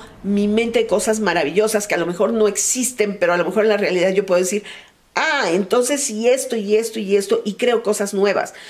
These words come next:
¿Por qué creen ustedes, por ejemplo, eh, en los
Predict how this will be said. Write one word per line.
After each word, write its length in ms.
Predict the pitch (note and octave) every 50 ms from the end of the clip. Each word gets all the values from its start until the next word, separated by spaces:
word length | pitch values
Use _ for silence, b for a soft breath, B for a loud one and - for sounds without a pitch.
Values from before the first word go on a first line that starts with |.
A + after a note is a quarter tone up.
| B B B B B -
¿Por 180 | - B3+ B3 B3+
qué 140 | - F#4+ F#4+
creen 240 | F#4+ F#4+ F#4 E4 D#4
ustedes, 400 | - - - G3 F3+ F#3 G3+ -
por 160 | - F3+ G3+
ejemplo, 420 | G3 G#3+ G#3+ G#3 - G#3 G#3 G#3 G#3 B B B B B B
eh, 400 | - - G#3 G#3 G3+ G3 - - -
en 260 | F#3+ G3 F#3+ G#3 G#3+
los 220 | G#3 G#3 G#3 G#3